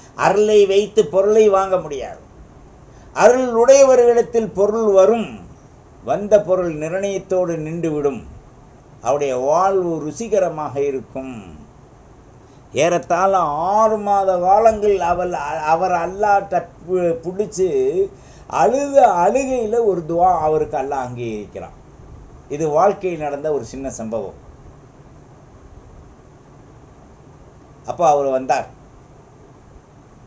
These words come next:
"எங்களிடத்தில் சில பிளாட்டுகள் இருக்கு, அது விற்க வேண்டும். இன்னும் சில பிளாட்டுகளை வாங்கியவர்கள் பணம் தரவில்லை,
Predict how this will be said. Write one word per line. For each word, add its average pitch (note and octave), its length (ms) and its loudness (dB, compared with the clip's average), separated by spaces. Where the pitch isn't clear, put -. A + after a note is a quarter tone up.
"எங்களிடத்தில் A#3+ 600 2
சில G3 240 2
பிளாட்டுகள் F#3+ 600 2
இருக்கு, D3+ 460 -4
அது D3+ 180 -6
விற்க D#3+ 340 -4
வேண்டும். A#2+ 400 -4
இன்னும் A#3+ 300 -4
சில G#3+ 220 4
பிளாட்டுகளை G#3 760 6
வாங்கியவர்கள் F3 800 0
பணம் E3 260 -4
தரவில்லை, C3 560 -4